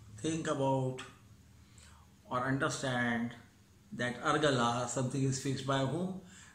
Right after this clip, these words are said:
Dara, which means eighty-two. We have seen those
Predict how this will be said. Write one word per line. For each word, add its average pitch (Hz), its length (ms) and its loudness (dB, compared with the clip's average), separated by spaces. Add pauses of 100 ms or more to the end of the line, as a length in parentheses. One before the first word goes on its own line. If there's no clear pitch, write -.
Dara, 160 760 6
which 147 440 -4
means 135 480 0
eighty-two. 131 440 0
We 156 140 4
have 196 160 6
seen 208 300 4
those 180 420 0